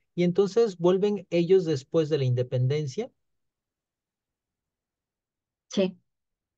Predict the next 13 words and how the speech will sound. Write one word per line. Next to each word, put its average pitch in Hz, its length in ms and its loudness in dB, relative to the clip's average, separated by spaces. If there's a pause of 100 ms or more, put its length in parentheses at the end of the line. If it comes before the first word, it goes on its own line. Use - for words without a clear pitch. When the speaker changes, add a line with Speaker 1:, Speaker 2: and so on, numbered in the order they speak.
(100)
Speaker 2:
sí 233 220 2
vuelven, 220 640 0
y, 202 280 -2
y, 202 140 4
este, 180 460 0
y 180 380 2
acuérdate 254 560 0
que 226 120 -8
siguen 240 340 -4
las 185 340 -4
tres, 202 460 -2
ya 262 300 2
no, 320 280 6